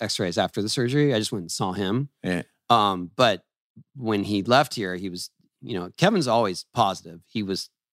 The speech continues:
Speaker 1: not positive Kevin. It wasn't like, "I'm gonna get through this." It was just like, "What am I gonna do?" Um, and then he had his surgery, and I saw him yesterday, and he was in very good spirits.
Speaker 2: Right.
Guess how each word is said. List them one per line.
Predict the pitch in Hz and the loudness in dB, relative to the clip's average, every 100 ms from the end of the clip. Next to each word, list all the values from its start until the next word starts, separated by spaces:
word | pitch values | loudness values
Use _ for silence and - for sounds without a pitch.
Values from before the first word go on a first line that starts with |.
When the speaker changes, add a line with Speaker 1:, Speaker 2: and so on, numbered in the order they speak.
| _ _ _ _ | _ _ _ _
Speaker 1:
not | 110 104 98 - - | 2 2 2 -4 -2
positive | 113 95 92 85 | 0 0 -2 -4
Kevin. | 104 90 92 | -2 0 -4
It | |
wasn't | 90 92 98 | -4 -6 -8
like, | 95 90 90 | -8 -8 -6
"I'm | 95 | -4
gonna | 101 | -2
get | 95 90 | -2 -2
through | 117 | -2
this." | 98 95 | 0 -2
It | 98 | -6
was | 95 87 | -8 -10
just | 92 - | -8 -8
like, | 92 87 | -10 -10
"What | 101 | -8
am | 101 | -4
I | 101 | -4
gonna | 92 90 | -4 -6
do?" | 95 101 101 98 - - _ _ _ _ - | -2 0 2 0 -6 -20 _ _ _ _ -2
Um, | 117 98 85 90 - _ - | 2 2 0 -6 -14 _ -2
and | 113 104 98 92 87 - _ _ _ _ _ | 2 2 2 -2 -6 -10 _ _ _ _ _
then | 110 110 107 101 101 | -4 2 2 2 0
he | 95 110 107 101 95 85 _ _ _ _ - | -2 0 0 2 0 -4 _ _ _ _ -4
had | 117 107 | 0 0
his | - | 2
surgery, | 170 170 135 131 123 - _ _ - | 2 4 2 2 0 -4 _ _ -4
and | 110 | 0
I | 104 | 0
saw | - 113 | 0 0
him | |
yesterday, | 117 110 110 101 95 95 | 2 0 0 0 0 -2
and | 95 95 | -4 -4
he | 101 98 92 | -2 -2 -2
was | 87 - | -4 -6
in | 107 87 82 92 | -6 -6 -6 -6
very | 98 87 | -4 -4
good | 85 | -6
spirits. | - - - - _ _ _ | -10 -14 -20 -20 _ _ _
Speaker 2:
Right. | 85 - | -10 -10